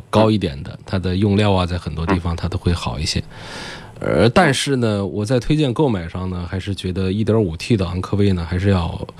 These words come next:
慎重购买，因为它那个七速的双离合变速箱是不好用的。呃，通用家的这个双离合变速箱不好用，这个是我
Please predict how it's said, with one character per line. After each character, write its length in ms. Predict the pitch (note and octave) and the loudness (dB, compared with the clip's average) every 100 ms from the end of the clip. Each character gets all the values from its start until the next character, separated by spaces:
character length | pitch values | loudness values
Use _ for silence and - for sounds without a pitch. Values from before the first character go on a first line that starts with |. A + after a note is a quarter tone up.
| - - | -18 -2
慎 220 | - G2+ | 2 4
重 140 | F#2+ D#2 | 4 2
购 140 | F2 | -2
买， 180 | E2 - | -2 0
因 140 | F#2+ | 2
为 100 | G2 | 4
它 220 | F#2+ A2+ | 4 4
那 100 | A#2 | 4
个 80 | G2 | 4
七 220 | F2+ - | 2 2
速 160 | A#2+ A2+ | 2 0
的 100 | E2+ | 0
双 220 | - G#2+ | 0 2
离 120 | G#2 | 2
合 100 | F#2+ | 2
变 140 | G2 G2+ | 0 0
速 80 | F#2 | 2
箱 200 | A2+ A2+ | 2 2
是 200 | F#2 E2+ - - - - | -2 -6 -14 -18 -18 -4
不 80 | G#2 | 0
好 180 | F#2+ F2 | 0 0
用 220 | F2+ E2 | 0 0
的。 180 | C2+ - - - - | -4 -10 -20 -20 -2
呃， 140 | F2 | -2
通 180 | - B2 | 4 4
用 140 | A#2+ G2 | 4 4
家 160 | G#2 | 0
的 100 | G2 | 0
这 140 | F#2 F2 | -2 -4
个 80 | |
双 320 | F2 - G#2 G#2+ | -4 0 2 4
离 140 | G2 | 2
合 160 | F#2+ F#2 | 0 0
变 120 | G2 | 0
速 80 | F2+ | 2
箱 240 | G2+ G2 | 2 0
不 140 | - G2 | 2 -2
好 220 | D#2 - | -2 -6
用， 120 | E2 - - - - - - | -6 -8 -12 -20 -20 -20 -2
这 120 | - | 2
个 80 | G2 | 4
是 100 | F#2 | 2
我 260 | F2 E2 | 0 -2